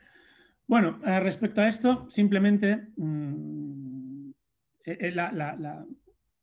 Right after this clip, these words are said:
la, la respuesta será, es muy larga, pero simplemente voy a, a remitirme a decir que, mm, para, para Stendhal la belleza es una cristalización. Para Stendhal la belleza es una cristalización. Es decir, la belleza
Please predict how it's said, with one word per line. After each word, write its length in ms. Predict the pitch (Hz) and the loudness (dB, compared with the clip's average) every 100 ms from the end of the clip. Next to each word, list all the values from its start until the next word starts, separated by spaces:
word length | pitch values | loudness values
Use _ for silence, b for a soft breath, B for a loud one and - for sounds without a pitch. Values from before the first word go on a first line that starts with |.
| _ 349 | _ -16
la, 320 | 156 147 156 | -14 -12 -12
la 380 | 160 139 139 143 151 | -12 -10 -10 -12 -12
respuesta 640 | 151 - 190 - 202 202 196 180 | -12 -4 -4 0 0 0 -6 -12
será, 340 | - 170 175 180 - 156 | -8 -4 -4 -4 -8 -8
es 100 | 165 | -6
muy 180 | 175 160 | -2 2
larga, 360 | 170 190 185 196 | 2 2 0 -2
pero 140 | 160 | -6
simplemente 440 | 165 165 165 165 | -6 -4 -2 -2
voy 180 | 165 160 | -2 -2
a, 200 | 156 151 139 _ b b b b b b b b b _ _ _ - | -4 -6 -10 _ b b b b b b b b b _ _ _ -6
a 140 | 160 | -2
remitirme 880 | 160 160 147 196 202 180 180 214 214 | 0 0 0 4 4 4 2 0 -2
a 80 | 151 | -6
decir 520 | 147 135 190 196 190 | -6 -2 2 2 2
que, 380 | - 147 143 139 - _ | -4 -8 -8 -8 -12 _
mm, 380 | 156 143 139 143 139 - | -10 -6 -6 -8 -12 -4
para, 500 | 147 143 143 151 - - | -2 0 -2 -6 -10 -6
para 200 | 147 139 | -4 -4
Stendhal 680 | 139 151 165 196 190 208 - - | -4 -2 2 2 2 0 -4 -8
la 220 | 165 151 | -6 -2
belleza 400 | 151 151 180 - | -2 -2 -2 0
es 100 | 208 | 0
una 160 | 208 160 | 0 -2
cristalización. 720 | 151 143 139 - 139 135 127 - _ _ _ _ _ _ _ _ - | -6 -6 -6 -6 -8 -10 -12 -18 _ _ _ _ _ _ _ _ -10
Para 300 | 151 156 160 | -6 -6 -6
Stendhal 360 | - 160 175 | -6 -2 -2
la 60 | 185 | 0
belleza 300 | 170 170 185 | -2 -2 -6
es 80 | 170 | -8
una 80 | 147 | -8
cristalización. 680 | 139 147 135 139 147 139 | -8 -8 -10 -10 -12 -12
Es 80 | 185 | -10
decir, 220 | 165 151 | -8 -6
la 140 | 156 165 | -4 -2
belleza 560 | 165 190 185 226 254 | -2 -4 -4 -4 -6